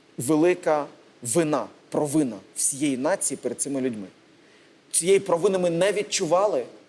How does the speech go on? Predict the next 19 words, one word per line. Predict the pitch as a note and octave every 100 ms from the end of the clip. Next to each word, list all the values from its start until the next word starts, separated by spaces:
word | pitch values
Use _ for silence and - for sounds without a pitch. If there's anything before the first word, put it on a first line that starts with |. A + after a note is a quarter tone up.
| -
коли | D3
ми | E3 E3
з-, | D3+
отримали | C#3+ D#3 D#3 C#3 C#3 - - - _ _
незалежність. | C#3+ C#3+ C#3 A#2 A2 - - _ -
Ми | A#3+
її | C4
отримали, | B3+ A#3+ D#3+ A#2+ -
як | G3 G3+
і |
піс-, | F3+ -
після | - G#3
помаранчевої | G#3+ G#3 F#3+ - C3+
революції. | B2 A2+ G#2 B2+
Ми | F#3+
не | A3
відчували | A3 - G3 G3
вину. | E3 F3 C#3+ F#2+ - - - - _
Зараз | B2+ F3+ F#3 F3